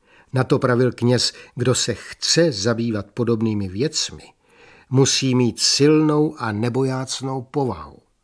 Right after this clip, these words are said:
Odpověděl jsem, že mám síly i nebojácnosti nadbytek, že jen nevím, jak do toho. Na to odvětil kněz: „Máš-li k tomu dost odvahy, dobrá, o ostatní se postarám sám.“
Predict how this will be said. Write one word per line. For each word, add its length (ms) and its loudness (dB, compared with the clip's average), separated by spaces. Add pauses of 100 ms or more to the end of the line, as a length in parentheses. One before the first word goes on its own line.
(500)
Odpověděl 640 -4
jsem, 280 -6 (240)
že 140 0
mám 220 0
síly 440 0
i 120 -4
nebojácnosti 800 -2
nadbytek, 600 -4 (200)
že 140 2
jen 240 4
nevím, 300 2
jak 180 2
do 100 -2
toho. 280 -8 (960)
Na 120 0
to 220 -4
odvětil 540 0
kněz: 560 -4 (400)
„Máš-li 640 -2
k 100 -16
tomu 260 0
dost 240 -4
odvahy, 420 -4
dobrá, 420 -8 (540)
o 120 -4
ostatní 600 -2
se 140 -8
postarám 540 -6
sám.“ 360 -8